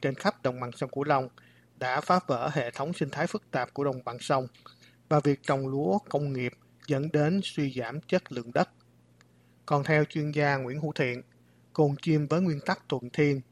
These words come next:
thuận theo tự nhiên, dùng nước mặn để nuôi trồng thủy sản và nước ngọt để trồng lúa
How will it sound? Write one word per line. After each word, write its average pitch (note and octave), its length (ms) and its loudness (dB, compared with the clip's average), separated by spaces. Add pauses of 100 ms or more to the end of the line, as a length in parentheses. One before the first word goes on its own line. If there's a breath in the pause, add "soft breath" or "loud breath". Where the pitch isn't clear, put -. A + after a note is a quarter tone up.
(200)
thuận C3 240 -6
theo C#3+ 240 -2
tự B2+ 120 -2
nhiên, C#3+ 340 0 (500)
dùng D3 240 2
nước F3+ 200 0
mặn B2+ 360 -4
để C3 180 -2
nuôi D3+ 240 -2
trồng B2+ 200 -2
thủy C3 180 -6
sản C3 340 -2 (380)
và C#3+ 160 4
nước E3 240 2
ngọt B2 300 -2
để C3+ 160 0
trồng B2+ 220 -2
lúa C#3 260 0